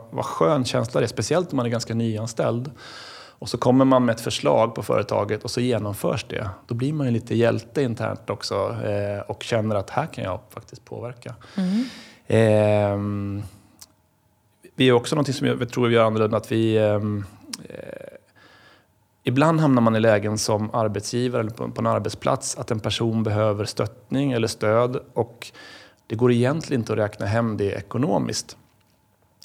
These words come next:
Speaker 1: Det kan handla om att rehabilitera en person eller bara stötta en person som har det svårt eller jobbigt. Eh, och där tror jag att alla på Sygny känner att det finns ingen begränsning i vad vi skulle göra för någon som har det svårt hos oss.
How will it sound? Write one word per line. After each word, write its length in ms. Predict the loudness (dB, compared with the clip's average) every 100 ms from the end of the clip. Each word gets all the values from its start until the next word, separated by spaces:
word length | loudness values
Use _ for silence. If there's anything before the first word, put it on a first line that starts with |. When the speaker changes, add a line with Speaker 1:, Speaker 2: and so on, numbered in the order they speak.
| -4
Speaker 1:
Det 100 | 0
kan 140 | 4
handla 260 | 4 4 4
om 220 | 2 0
att 140 | 0
rehabilitera 500 | 0 -2 -2 0 0
en 100 | 0
person 420 | -2 -2 0 0 0
eller 140 | 0
bara 160 | -2 -2
stötta 380 | -2 -4 -4
en 80 | -6
person 320 | -4 -4 -4
som 140 | -4 -6
har 60 |
det 60 | -6
svårt 480 | -6 -4 -4 -6 -8
eller 140 | -4
jobbigt. 480 | -2 -2 -6 -8 -18 -18 -16 -16 -18 -2
Eh, 680 | 4 4 4 2 0 -2 -4 -2
och 380 | -4 -4 -10 -18 -18 _ _ _
där 260 | 2 4
tror 180 | 4 2
jag 60 | 0
att 80 | 2
alla 280 | 0 0
på 100 | -2
Sygny 300 | -2 -2 -2
känner 240 | -2 -2 -2
att 60 |
det 80 | -2
finns 180 | -4 -2
ingen 180 | -2 -2
begränsning 500 | 0 2 0 -2 -2
i 20 |
vad 100 | -2
vi 80 | -2
skulle 240 | -4 -2
göra 320 | 0 0 0
för 120 | -2 -2
någon 320 | -4 -4 -6
som 340 | -8 -8 -10
har 220 | -8 -8
det 120 | -8 -8
svårt 340 | -4 -4 -4
hos 140 | -6
oss. 320 | -8 -10 -12